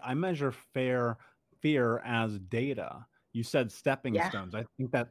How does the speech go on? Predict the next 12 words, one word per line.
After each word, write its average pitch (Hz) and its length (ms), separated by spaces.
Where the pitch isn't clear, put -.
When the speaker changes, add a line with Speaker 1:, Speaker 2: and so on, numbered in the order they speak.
Speaker 1:
can 123 180
parlay. 110 680
And 131 260
when 127 100
I'm 139 160
looking 143 280
at 120 180
fear 113 460
a-, 127 220
and 113 240
failure 127 480
particularly, 120 960